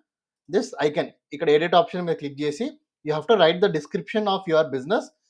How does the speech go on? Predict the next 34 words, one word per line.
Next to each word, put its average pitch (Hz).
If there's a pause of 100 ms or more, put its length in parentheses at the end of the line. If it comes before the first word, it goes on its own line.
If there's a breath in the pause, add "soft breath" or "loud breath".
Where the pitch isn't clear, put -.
(140)
under 175
seven 190
fifty 180
words. 139 (400)
ఒకవేళ 202
by 196
chance, 208 (380)
you 190
know, 214 (120)
మీకు 196 (260)
అంత 170 (100)
మంచిగా 190
ఇంగ్లీష్, 196 (340)
uh, 156 (760)
కంటెంట్ 180
రైటింగ్ 170
రాకపోతే, 147
what 160
you 165
can 151
do 160
is, 311 (440)
చాట్ 202
జీపీటీ 208
నుంచి 196
జనరేట్ 160
చేసుకోవచ్చు. 139 (440)
So, 180
సింపుల్గా 190
చాట్ 156
జీపీటీకి 160
వెళ్ళి, 127 (1160)
ఓకే, 139 (1000)
write 147